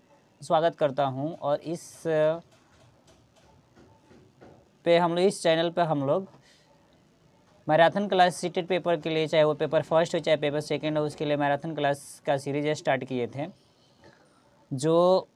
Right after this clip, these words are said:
मैंने सीडीपी का और फिर हिंदी पेडागोजी को कंप्लीट कर लिया है। जैसे कि, अ, डेट कल का था, जैसे आज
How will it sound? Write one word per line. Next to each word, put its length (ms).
मैंने 420
सीडीपी 460
का 280
और 460
फिर 280
हिंदी 300
पेडागोजी 640
को 100
कंप्लीट 340
कर 180
लिया 240
है। 140
जैसे 280
कि, 460
अ, 380
डेट 300
कल 280
का 140
था, 320
जैसे 240
आज 300